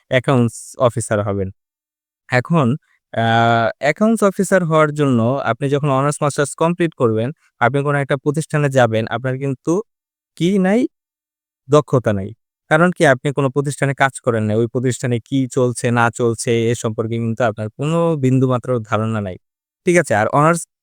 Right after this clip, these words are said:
মাস্টার্স যখন কমপ্লিট করে ফেলবেন, আপনার কিন্তু টাকার প্রয়োজনীয়তা অনেক বাড়বে, কারণ ফ্যামিলি চালাতে হবে, দায়িত্ব আসবে, অনেক কিছু আসবে। তো সেক্ষেত্রে আপনি কি করতে পারেন? আপনি দরকার পড়ে বিনা পয়সায় হোক, ইন্টার প-, পর কোনো একটা কর্পোরেট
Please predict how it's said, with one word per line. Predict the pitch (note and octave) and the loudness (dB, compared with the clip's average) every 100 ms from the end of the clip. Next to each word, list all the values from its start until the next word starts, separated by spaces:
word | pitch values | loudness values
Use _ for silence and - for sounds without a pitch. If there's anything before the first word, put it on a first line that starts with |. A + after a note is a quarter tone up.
| _ D3+ | _ 0
মাস্টার্স | D3 D3 E3+ D#3+ | 0 2 2 2
যখন | D#3 D#3+ E3 | 0 0 2
কমপ্লিট | E3 E3 F3 | 2 2 0
করে | - D#3+ | 2 0
ফেলবেন, | D#3 C#3 B2 | 2 0 0
আপনার | A#2 A2 C3+ | 0 -2 -4
কিন্তু | C3+ C3 | -2 -2
টাকার | B2 B2 C3 | 2 0 0
প্রয়োজনীয়তা | - C3 C3+ C#3 C3+ C3 | -2 0 2 2 0 0
অনেক | A#2+ C3+ A#2+ | 0 0 0
বাড়বে, | A2+ G#2+ G#2+ | 0 0 -2
কারণ | G#2 A2+ | -4 -4
ফ্যামিলি | A#2 A#2+ A#2 A2+ | -2 -2 0 0
চালাতে | A#2 A2+ A#2+ | 0 0 -2
হবে, | B2 A2+ A2 | -4 -2 -2
দায়িত্ব | A2 A2 B2 | -2 -2 -2
আসবে, | A#2 A2 | -2 -2
অনেক | A#2+ F3 F#3 | -2 -2 -4
কিছু | C3+ G#2 | -6 -4
আসবে। | G2+ F#2+ F2+ _ - - - | -6 -8 -14 _ -20 -20 -20
তো | _ A#2+ | _ -6
সেক্ষেত্রে | - G#3 A#3+ A3+ G3+ | -2 0 2 2 0
আপনি | F3+ F#3 | 0 -2
কি | F#3+ | -2
করতে | F#3 E3+ F3 | -2 0 0
পারেন? | E3+ F#3 G3+ _ _ | 2 0 -4 _ _
আপনি | C3+ C3+ E3 D#3 | -2 -2 0 0
দরকার | A#2+ C3+ D3+ D#3+ D#3 | 4 4 4 2 -2
পড়ে | C#3+ D3+ D3+ C#3 | 0 0 2 0
বিনা | A2+ C3 D#3 D#3+ | 0 0 2 0
পয়সায় | D#3 D3 B2+ C3 B2 | 2 2 4 2 0
হোক, | C3 C3+ C3 | 0 -2 -4
ইন্টার | C3 C#3 B2+ | -2 0 -2
প-, | B2 C3 B2 A#2+ - | -2 -2 0 -2 -6
পর | B2+ C3+ F3 | 0 2 0
কোনো | - B2+ | -2 -4
একটা | A#2+ B2 | -2 -4
কর্পোরেট | A#2+ B2+ B2 C#3 | -2 -2 0 0